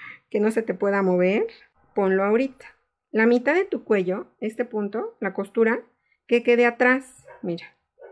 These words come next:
esta es la tira de mi espalda. Entonces aquí yo voy a acomodar la costura de mi cuello. Si tú ves, el cuello es más chico, porque yo siempre trato que el cuello quede más pequeñito para que le dé forma a la prenda.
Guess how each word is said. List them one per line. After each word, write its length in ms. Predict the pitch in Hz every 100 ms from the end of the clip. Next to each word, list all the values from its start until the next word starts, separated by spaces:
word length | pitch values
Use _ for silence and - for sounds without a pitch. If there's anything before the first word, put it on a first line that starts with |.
| _ _ _
esta 320 | - 240 - 233
es 80 |
la 160 | 226 214
tira 240 | 214 190
de 80 | 190
mi 140 | 196 196
espalda. 640 | - 240 233 208 190 - - _ _ _ _ _ _ _ - -
Entonces 640 | 196 202 226 226 220 220 -
aquí 500 | 208 208 277 285 302 - _ _ -
yo 200 | 196 208
voy 180 | 214 214
a 40 |
acomodar 440 | 214 226 226 214
la 160 | 208 202
costura 480 | 202 208 - 185 180
de 100 | 185
mi 160 | 196
cuello. 440 | 196 254 262 226 220 _ _ _
Si 160 | - 226
tú 160 | 262
ves, 340 | 269 277 277 -
el 140 | 226
cuello 300 | 226 226 214
es 80 | 214
más 180 | 208 208
chico, 520 | - 285 277 220 214 _ _ _ _ _ -
porque 240 | 214 220
yo 120 | 226
siempre 360 | 233 247 247 247
trato 400 | 247 240 240 226
que 60 | 208
el 120 | 190
cuello 460 | 233 233 220 220
quede 340 | 220 214 208 214 _ _ _ _ _ _ _ _ -
más 400 | 220 226 226 233
pequeñito 600 | 254 262 269 262 254 240
para 200 | 226 214
que 120 | 196
le 140 | 185
dé 240 | 190 208 208
forma 560 | - - 208 202 202 196
a 40 |
la 200 | 202 208
prenda. 640 | 262 294 269 220 208 -